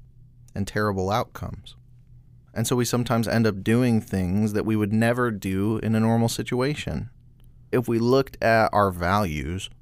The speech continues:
and we looked at the type of person that we wanted to be,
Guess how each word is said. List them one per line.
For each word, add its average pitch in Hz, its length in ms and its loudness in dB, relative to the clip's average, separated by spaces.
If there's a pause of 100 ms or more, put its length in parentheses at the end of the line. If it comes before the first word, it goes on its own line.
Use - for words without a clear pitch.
and 110 80 2
we 107 80 4
looked 120 220 0
at 101 80 -2
the - 80 -8
type 107 220 -2
of 101 100 -4
person 104 300 -2
that 98 80 -2
we 101 120 -4
wanted 98 400 0
to - 80 -10
be, 104 440 -4